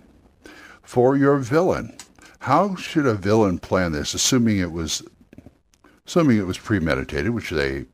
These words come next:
practically all, always are? So you take the crime, and how was the crime committed? Okay, that method right there. And how, okay, two things. How are the crime committed, and how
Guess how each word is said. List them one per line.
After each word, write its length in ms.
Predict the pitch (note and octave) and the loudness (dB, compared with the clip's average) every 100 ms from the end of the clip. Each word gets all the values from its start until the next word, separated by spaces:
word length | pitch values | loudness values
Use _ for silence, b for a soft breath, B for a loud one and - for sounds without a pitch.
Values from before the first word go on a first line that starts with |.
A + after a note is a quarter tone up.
| _ | _
practically 300 | - A2 F#2 | -2 -2 0
all, 300 | E2 F2+ D#2+ - | 0 0 -2 -2
always 320 | G2+ D#2+ F2 | -2 -2 -2
are? 340 | E2+ B1+ E2+ - _ _ B B B B | 0 0 -2 -6 _ _ B B B B
So 600 | - - E3 C#3 C3+ B2+ _ _ _ _ _ _ | -6 -2 2 2 2 0 _ _ _ _ _ _
you 160 | D3 C#3+ | -8 -6
take 380 | - G3+ G#3 | -2 -2 -2
the 120 | - C#3 | -6 -6
crime, 680 | - B2 G#2 C#2+ C2 C2+ - _ _ b b b _ | -4 0 2 2 -2 -8 -12 _ _ b b b _
and 300 | A#2+ A#2 A2+ | -2 2 2
how 180 | F#2 C#3+ | 2 0
was 220 | D#3 D3+ | 0 -2
the 80 | C3+ | -4
crime 340 | - A#2 G2+ | 0 0 0
committed? 520 | G#2 G#2 F#2 E2 - - - _ _ _ _ _ _ _ _ - | -2 -4 -4 -4 -8 -16 -20 _ _ _ _ _ _ _ _ -10
Okay, 480 | D#2 - E2 F#2+ - B B B B B B - | -10 -6 -6 -6 -12 B B B B B B -8
that 320 | G2 G#2+ A2 | 0 0 2
method 380 | B2 B2 C3 A2 | 0 0 -2 0
right 280 | A#2 A2 - | 0 -2 -4
there. 240 | D#2+ C#2 | -4 -4
And 240 | - F#2 | -4 -6
how, 480 | - C3+ E3 F3 - - | -4 0 2 0 -2 -8
okay, 360 | - A2+ G#2 D2+ - - | -4 -2 -2 -6 -8 -6
two 160 | D#3 | -2
things. 240 | C3+ C#2 - | -2 -4 -4
How 160 | C#3 | -2
are 80 | G#3+ | -2
the 80 | B3 | -2
crime 260 | - D#3 D3 | -2 -2 -2
committed, 500 | B2+ G2 D#2+ D#2+ - B B B - - | 0 0 0 -4 -8 B B B -12 -2
and 260 | A2 G2+ | -2 -2
how 540 | E2 B2 B2 C3 C3 | -4 -2 0 0 0